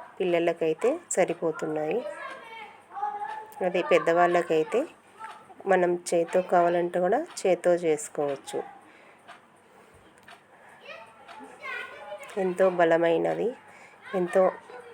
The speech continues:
ఆరోగ్యకరమైనది. చిన్నలకి పెద్దలకి చాలా ఆరోగ్యకరమైనది. తప్పకుండా చేసుకొని తినాల్సినది. చాలా టేస్టీగా ఉంటుంది. చేత్తో అయితే ఇలా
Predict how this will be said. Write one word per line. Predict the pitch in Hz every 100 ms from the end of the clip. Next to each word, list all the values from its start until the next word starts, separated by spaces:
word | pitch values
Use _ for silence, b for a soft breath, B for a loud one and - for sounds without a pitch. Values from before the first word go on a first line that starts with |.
| -
ఆరోగ్యకరమైనది. | 170 170 175 - 175 165 160 156 160 175 - 185 240 - - b b -
చిన్నలకి | 196 185 180 175 - 175
పెద్దలకి | 175 151 156 160 156 175 175 165
చాలా | 160 165 165
ఆరోగ్యకరమైనది. | 160 156 165 165 160 160 147 143 139 151 - - -
తప్పకుండా | 160 - - 170 175 254 - B B B - -
చేసుకొని | 185 180 - 175 190 240
తినాల్సినది. | 202 175 170 170 - 160 147 156 - - - - B B B _ - - - - - - - - - - - -
చాలా | - 170 170 180
టేస్టీగా | 180 175 - - 175 214 277 - 185
ఉంటుంది. | 170 165 160 - - - B B _ - 196
చేత్తో | 185 185 196
అయితే | 185 170 170 254 339
ఇలా | 196 175